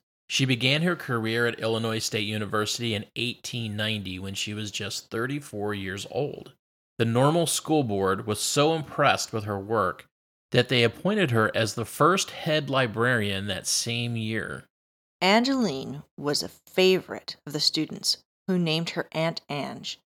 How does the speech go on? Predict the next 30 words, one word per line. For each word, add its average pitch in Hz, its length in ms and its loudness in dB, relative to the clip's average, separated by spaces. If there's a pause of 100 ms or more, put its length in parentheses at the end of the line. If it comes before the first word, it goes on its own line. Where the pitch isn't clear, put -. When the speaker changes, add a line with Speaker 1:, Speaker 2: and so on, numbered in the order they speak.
(500)
Speaker 2:
She 240 220 2
worked 254 280 4
in 202 100 2
her 180 120 0
beloved 165 480 2
library 151 560 2
for - 160 -6 (220)
thirty-eight 226 540 2
years 160 580 0
before 170 300 2
her 214 140 -4
death - 480 0 (300)
in 170 160 0
nineteen 156 380 0
twenty-eight. - 720 -8 (520)
Legend 220 460 4
has 269 320 2
it, - 220 -6 (260)
she - 200 2
collapsed 170 640 2
while - 300 2
organizing 208 640 2
a 180 60 -4
section - 400 0
of 147 180 -4
biology 143 560 2
books. - 500 -4 (480)
The 196 60 0
university 247 680 4
appreciated 170 600 -2